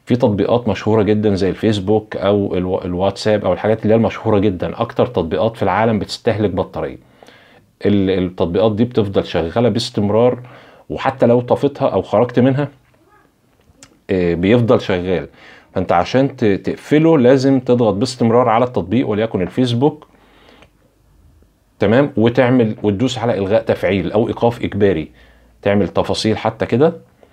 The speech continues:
في حاجه اسمها الغاء التفعيل وفي ايقاف اجباري، انت ل-، لازم عشان تطفيه وتبقى متاكد انه مطفي لازم تدوس على ايقاف اجباري دي، كده انت بتمنعه ان هو يشتغل في الخلفيه،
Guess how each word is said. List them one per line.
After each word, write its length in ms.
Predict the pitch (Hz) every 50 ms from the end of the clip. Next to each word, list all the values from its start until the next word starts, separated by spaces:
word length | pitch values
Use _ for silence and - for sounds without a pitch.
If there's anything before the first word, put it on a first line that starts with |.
| _ _ _ _
في 120 | - 120 120
حاجه 180 | - 131 120
اسمها 360 | 120 123 - 117 117 117 - -
الغاء 200 | 95 95 110 -
التفعيل 460 | - - - - - 92 104 117 107
وفي 160 | 95 - 123
ايقاف 340 | 113 110 - - 110 - -
اجباري، 520 | 95 85 92 85 87 82 80 76 73 82
انت 200 | - 107 113 -
ل-، 220 | 110 113 110 - 101
لازم 340 | 110 135 147 127 127 135
عشان 240 | 127 117 120 143 147
تطفيه 440 | - 156 143 - - 156 180 196 196
وتبقى 360 | 185 135 110 104 - 131 139
متاكد 320 | 127 123 127 131 - 143 131
انه 120 | 127 120
مطفي 320 | 123 143 139 - - 147
لازم 280 | 127 110 117 113 120 117
تدوس 300 | - 107 95 107 101 -
على 160 | 101 101 101
ايقاف 340 | - - - - 101 - -
اجباري 360 | 90 82 95 87 92 90 90 85
دي، 160 | 71 - - - - - - - - _ -
كده 160 | - 131 147
انت 120 | 143 143 156
بتمنعه 380 | 120 - - 104 113 123 123
ان 100 | 127 117
هو 100 | 107 117
يشتغل 420 | 113 104 - - - 110 110 110 98
في 100 | - -
الخلفيه، 640 | 107 98 - - 87 90 - 127 135 135 135 135